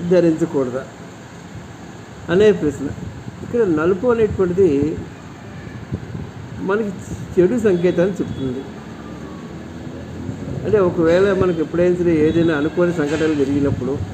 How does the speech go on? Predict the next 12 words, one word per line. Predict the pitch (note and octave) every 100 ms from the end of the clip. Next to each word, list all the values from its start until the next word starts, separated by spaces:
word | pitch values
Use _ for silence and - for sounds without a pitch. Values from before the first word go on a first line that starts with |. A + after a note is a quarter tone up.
| - - - - - - - - - - - - -
అటువంటిప్పుడు | D#3 E3 F#3 F#3 F3+ E3
మాత్రమే | D3 D3+ D#3 E3+ F3+ A#3+
నలుపు | G#3+ D#3+ E3
వస్త్రాలు | D3+ D#3+ D3+
ధరించాలి. | C3+ B2 B2+ B2 B2+ - - - - - - - - -
అంటే, | F#3+ C4+
ఇక్కడ | C4
ఇంకో | G3 F#3 A3
ప్రశ్న | G3+ G3+ A#3+
మీకు | A3+ G3
కూడా | G#3+
రావచ్చు, | G3 E3 D#3+ -